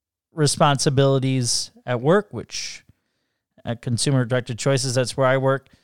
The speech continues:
They're gracious enough to pay for the Leadership Tech Valley program. So unfortunately, we're gonna have to hit the pause button until we find a volunteer who is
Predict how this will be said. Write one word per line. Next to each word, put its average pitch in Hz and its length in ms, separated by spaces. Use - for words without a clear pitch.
They're 127 140
gracious 143 520
enough 143 240
to 127 280
pay 165 320
for 131 340
the 123 540
Leadership 139 480
Tech 131 200
Valley 123 280
program. 143 640
So 135 680
unfortunately, 160 680
we're 151 100
gonna 151 140
have 151 140
to 139 100
hit 156 120
the 147 60
pause 156 320
button 156 260
until 139 280
we 139 120
find 156 640
a 135 560
volunteer 151 760
who 135 200
is 120 480